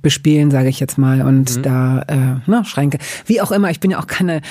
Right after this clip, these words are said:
Speaker 1: Einrichtungsexpertin.
Speaker 2: <laughs>
Speaker 1: Ich hab nur
Speaker 2: Hast
Speaker 1: gemerkt
Speaker 2: dafür aber eine sehr schön eingerichtete Wohnung.
Speaker 1: <laughs> Ja, das
Speaker 2: Und ein
Speaker 1: hab
Speaker 2: sehr
Speaker 1: ich.
Speaker 2: schön eingerichtetes, äh, Podcast-Studio.
Speaker 1: Ja, das stimmt. Ich hab, äh, tatsächlich sehr viel, äh, Glück und hab auch sehr viel Spaß daran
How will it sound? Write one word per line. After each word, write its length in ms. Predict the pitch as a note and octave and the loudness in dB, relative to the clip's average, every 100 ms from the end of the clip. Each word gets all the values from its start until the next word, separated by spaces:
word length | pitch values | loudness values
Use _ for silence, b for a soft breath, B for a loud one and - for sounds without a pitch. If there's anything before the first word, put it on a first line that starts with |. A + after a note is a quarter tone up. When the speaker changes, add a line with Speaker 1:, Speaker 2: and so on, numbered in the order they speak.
| B - | B -4
Speaker 1:
Einrichtungsexpertin. 1400 | F#3 G3 F#3+ - F3+ C3+ D3+ C#3+ D3 G#3 C3 B3+ B3 - | -2 0 -2 -2 -4 -2 -4 -2 -2 -2 -2 -4 -4 -8
Speaker 2:
<laughs> 220 | - G3+ | -12 -8
Speaker 1:
Ich 140 | F#3+ | -6
hab 100 | B3+ | -4
nur 100 | A#3 | -2
Speaker 2:
Hast 100 | G#3 | -2
Speaker 1:
gemerkt 180 | G3 F#3+ | -2 -2
Speaker 2:
dafür 100 | G3 | 0
aber 100 | F3+ | -2
eine 120 | D#3+ D3 | -2 -2
sehr 180 | E3+ | -4
schön 200 | E3+ F3+ | -4 -6
eingerichtete 640 | - E3+ E3+ F3 F#3 G3 F3+ | -4 -4 -2 -4 -4 -6 -4
Wohnung. 380 | E3 A#2+ A#2 C#3+ | -4 -4 -4 -2
Speaker 1:
<laughs> 60 | |
Ja, 240 | B3+ C#4+ G3+ | -2 -2 -2
das 100 | G#3 | 0
Speaker 2:
Und 40 | |
ein 40 | E3+ | 0
Speaker 1:
hab 60 | E3 | 0
Speaker 2:
sehr 120 | F#3 | -2
Speaker 1:
ich. 80 | F3 | -2
Speaker 2:
schön 120 | F3 | -2
eingerichtetes, 800 | G3 G3+ G#3+ G3 G#3 A#3 G#3 - | -2 -2 -2 -4 -4 -4 -4 -2
äh, 220 | G3 G3 | -2 -2
Podcast-Studio. 880 | - E4+ - C#3+ C#3+ - B2 A#2+ A#2 | -4 -6 -2 -4 -4 -6 -4 -2 0
Speaker 1:
Ja, 80 | G#3 | 0
das 200 | G#3+ - | 0 -2
stimmt. 440 | A#3 A3+ D3 C#3+ | -2 0 -2 -4
Ich 180 | D#3+ F3+ | -4 -2
hab, 220 | F3+ - | -2 -4
äh, 240 | - E3 E3+ | -2 -2 0
tatsächlich 640 | F#3 - F#3 E3+ E3 - D#3 | -2 0 0 0 -2 -2 -2
sehr 220 | E3 E3+ | 0 0
viel, 460 | E3+ D#3+ D#3 D#3 - | 2 2 2 0 0
äh, 220 | D3 D3 | 0 2
Glück 280 | E3 F3+ F3+ | 2 2 2
und 120 | D3+ | 2
hab 100 | G#3 | 2
auch 80 | G3+ | 2
sehr 140 | G3 | 0
viel 140 | F#3 | 0
Spaß 380 | - E3 E3+ G#3+ | 0 0 0 0
daran 440 | D#3+ D3 D3 F#3 | 0 0 2 0